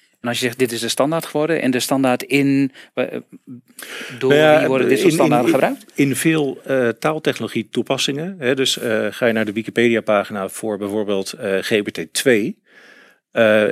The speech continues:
Speaker 2: dan zie je dus ook dat daar een, een, een, een bleu-score aan,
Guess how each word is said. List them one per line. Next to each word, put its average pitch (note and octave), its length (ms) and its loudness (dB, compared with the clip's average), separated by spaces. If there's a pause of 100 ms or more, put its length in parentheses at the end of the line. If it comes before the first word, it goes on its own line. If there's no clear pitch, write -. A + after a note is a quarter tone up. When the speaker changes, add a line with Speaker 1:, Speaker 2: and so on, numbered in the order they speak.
Speaker 2:
dan A2+ 180 0
zie D3+ 120 2
je C#3+ 60 2
dus A#2 200 0
ook G#2 280 -2
dat G#2 160 -6
daar G2+ 240 -2
een, G#2 340 -8
een, G#2+ 300 -10
een, G#2+ 220 -10
een A2 100 -6
bleu-score G#2+ 680 2
aan, E2+ 320 -6